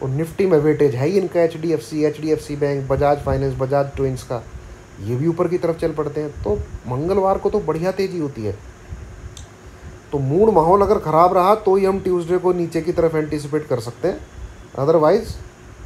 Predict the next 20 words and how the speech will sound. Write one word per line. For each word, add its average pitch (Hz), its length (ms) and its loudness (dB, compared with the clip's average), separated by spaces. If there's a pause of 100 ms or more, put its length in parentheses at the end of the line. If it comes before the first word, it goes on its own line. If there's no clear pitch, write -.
(220)
अ, 135 280 -2 (240)
ध्यान 139 240 0
रखिएगा 165 380 0
जो 156 140 -2
मैंने 143 160 0
आपके 117 200 -6
साथ 113 180 -8
discuss 95 360 -14
किया। - 240 -20 (520)
अब - 160 -6
थोड़ा 165 160 4
सा 214 100 4
कल 196 240 2
को 202 120 6
लेके 208 240 8
ही 202 80 2
बात 185 220 4
कर 175 100 -2
लेते 143 260 -2
हैं। 147 80 -6